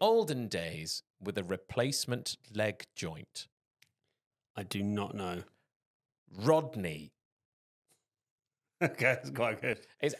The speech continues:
Speaker 1: a lot of
Speaker 2: <laughs>
Speaker 1: effort to get
Speaker 2: Yeah.
Speaker 1: there, wasn't it?
Speaker 2: Yeah.
Speaker 1: The olden days, that it would have to be a rod rather than, like, a, a, a fancy, 'cause they don't do those anymore.
Speaker 2: I feel like you could get away with not saying olden days.
Speaker 1: Okay, what do you call a person with a replacement leg joint?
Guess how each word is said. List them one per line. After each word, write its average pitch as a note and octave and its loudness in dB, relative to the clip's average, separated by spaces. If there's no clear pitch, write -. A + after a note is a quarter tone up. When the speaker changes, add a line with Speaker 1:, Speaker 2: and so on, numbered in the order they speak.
Speaker 1:
a D#3+ 2
lot A3 6
of G#3 6
Speaker 2:
<laughs> - 2
Speaker 1:
effort F3+ 0
to F3 2
get - 8
Speaker 2:
Yeah. G2 2
Speaker 1:
there, G#2+ 2
wasn't G#2+ -2
it? - -6
Speaker 2:
Yeah. G2+ 0
Speaker 1:
The F#2+ -2
olden G3+ 4
days, F#3 -2
that D#3 -2
it D3+ -4
would D3 -4
have C#3 -4
to C#3+ -8
be C3+ 0
a B2 4
rod A2+ 0
rather A2 2
than, G2+ -4
like, F#2+ -4
a, - -12
a, G2 -12
a G#2 -4
fancy, G#2 -4
'cause - -12
they A#2 -2
don't A2+ -4
do G#2 -2
those F#2+ -2
anymore. F2 -4
Speaker 2:
I - -4
feel D4+ 0
like E3 -2
you C3 -4
could A2+ -8
get A2+ -4
away G#2+ -2
with G2 -6
not G2+ -10
saying G2 -8
olden F#2+ -8
days. F#2+ -4
Speaker 1:
Okay, B2+ 4
what G3+ 2
do A#3+ -2
you A#3 -2
call G#3 2
a F#3 2
person E3 0
with A#2+ 2
a F#2+ -2
replacement B2 -2
leg F2+ -6
joint? - -12